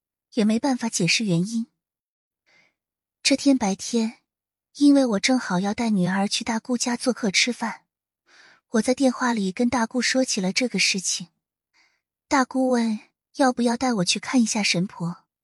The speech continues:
我就和她去了。去的路上，大姑还不确定那个神婆在不在，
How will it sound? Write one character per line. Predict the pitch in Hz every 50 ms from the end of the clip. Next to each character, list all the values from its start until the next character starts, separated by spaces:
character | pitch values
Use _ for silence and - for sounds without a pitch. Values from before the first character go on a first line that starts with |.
| _ _ _ _ _ _ _ _ _ _ _ _ _ _ _ _ _ _ _
我 | - 247 226
就 | - 277 262
和 | - 226
她 | 214 - - 269
去 | 269 - - - 226
了。 | 190 196 - - _ _ _ _ _ _ _ _ _ _ _ _ _ _ _ _ _ _ _ _ _ _ _
去 | - - - 285
的 | 254 240 233
路 | 240 262 254
上， | 220 - - - 202 185 - - - _ _ _ _ _ _ _ _ _ _ _
大 | - 285 269
姑 | - 269 269
还 | - - 214 208
不 | - 240
确 | 226 - - 269 247
定 | - 254 233
那 | 233 233
个 | 226 -
神 | 202 - 196 185 202
婆 | - - 196
在 | - - 214
不 | - - 185
在， | - - 226 208 - -